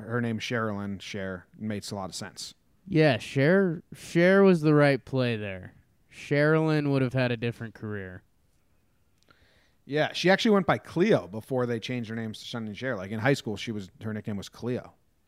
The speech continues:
Speaker 2: Sure. I
Speaker 1: Miss
Speaker 2: mean, is that
Speaker 1: Cleo
Speaker 2: just
Speaker 1: kinda
Speaker 2: straight
Speaker 1: ruined that
Speaker 2: wiki?
Speaker 1: for everyone. Yeah. Oh, yeah, everything's straight wiki.
Speaker 2: I mean, that could be, that could be someone saying, like, "My nickname in high school was Doritos,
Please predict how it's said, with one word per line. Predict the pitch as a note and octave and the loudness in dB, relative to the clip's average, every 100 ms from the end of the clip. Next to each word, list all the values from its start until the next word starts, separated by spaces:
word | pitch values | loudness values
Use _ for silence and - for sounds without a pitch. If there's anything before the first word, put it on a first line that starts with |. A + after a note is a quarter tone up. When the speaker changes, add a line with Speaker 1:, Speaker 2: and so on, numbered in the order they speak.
| _ _ _ _ _ _ _ | _ _ _ _ _ _ _
Speaker 2:
Sure. | - A2+ C3+ - - | -14 -8 -8 -8 -10
I | - | 0
Speaker 1:
Miss | C#3+ C#3+ | 2 4
Speaker 2:
mean, | |
is | C3+ | 6
that | E3 | 6
Speaker 1:
Cleo | G#3+ | 8
Speaker 2:
just | C3 - | 6 2
Speaker 1:
kinda | B2+ | 2
Speaker 2:
straight | D3 | 4
Speaker 1:
ruined | B2+ B2+ G#2+ | 2 2 0
that | - | 0
Speaker 2:
wiki? | G#3+ | 0
Speaker 1:
for | A2 | 0
everyone. | G#2 E2+ _ _ _ _ _ _ _ _ _ _ _ _ | -4 -14 _ _ _ _ _ _ _ _ _ _ _ _
Yeah. | C#3+ B2+ F2+ - _ | -4 -2 -4 -10 _
Oh, | F#3+ B2+ | 0 0
yeah, | G#2 | 2
everything's | B2+ F#2+ D#2+ | -2 -2 -10
straight | - G2 | -12 -12
wiki. | C#2+ - | -14 -4
Speaker 2:
I | C#3+ | 0
mean, | D3+ D3+ | 2 2
that | D#3+ D#3 | 2 2
could | D#3+ | 2
be, | C#3+ C#3+ C3+ C3 _ | 4 4 4 0 _
that | D3+ E3 | -2 -2
could | C#3 | 0
be | C#3 | -2
someone | C3+ C#3+ C#3 C3 B2 A2 - _ _ | -2 -2 -2 -2 -4 -10 -18 _ _
saying, | - C3+ B2+ | -6 -4 -2
like, | B2 A#2+ | -6 -4
"My | C3 C3 | -4 -2
nickname | C3 - B2+ A#2+ | -4 -4 -6 -4
in | |
high | A#2+ B2 | -4 -6
school | - B2+ | -6 -6
was | A#2 G#2+ | -4 -6
Doritos, | A#2 A2 B2+ B2+ A2 F#2 - - | -10 -8 -4 -4 -6 -10 -14 -16